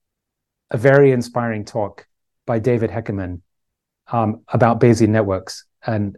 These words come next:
uh, I was at the Santa Fe Institute Summer School, uh, in the early nineties, I think. And David Heckerman, um,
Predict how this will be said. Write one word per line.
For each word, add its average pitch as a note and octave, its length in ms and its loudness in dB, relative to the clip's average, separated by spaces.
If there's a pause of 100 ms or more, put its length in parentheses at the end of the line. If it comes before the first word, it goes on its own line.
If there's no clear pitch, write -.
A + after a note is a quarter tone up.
(100)
uh, A2 200 0
I A#2+ 160 4
was B2 160 6
at A2+ 100 2
the A2+ 60 0
Santa C3+ 240 4
Fe A#2 180 0
Institute A2+ 460 -4
Summer A2 200 -4
School, F#2 460 -8 (1040)
uh, F#2+ 600 -4
in G2+ 200 0
the F#2 300 -2
early G#2+ 280 2
nineties, F#2+ 420 -2
I F#2+ 80 -2
think. F2+ 360 -6
And G#2 300 2
David B2+ 300 6
Heckerman, G#2 480 2 (960)
um, G2+ 380 2